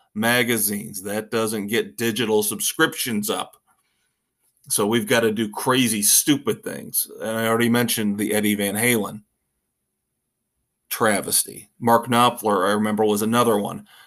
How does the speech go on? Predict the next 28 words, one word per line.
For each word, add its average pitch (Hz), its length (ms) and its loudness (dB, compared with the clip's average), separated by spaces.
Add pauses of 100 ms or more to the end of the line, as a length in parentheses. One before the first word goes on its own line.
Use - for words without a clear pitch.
(100)
that 110 140 0
got 101 260 -2
really 107 300 0
short 101 340 -2
shrift. - 540 -4 (2750)
"Oh, 110 160 2
but - 120 -4
Eric 110 220 0
Clapton, 117 460 0
oh 127 120 4
my 120 140 2
God, 120 340 4
Eric 139 260 4
Clapton." 120 640 2 (1900)
And 131 140 2
I 151 80 4
know 147 160 4
Eddie 135 220 4
Van 127 200 0
Halen 117 540 -2
cites 117 420 0
Clapton 110 600 -2
as 104 240 -4
one 107 160 0
of 104 100 -2
his 104 160 -2
main 104 240 0
influences, 101 760 -2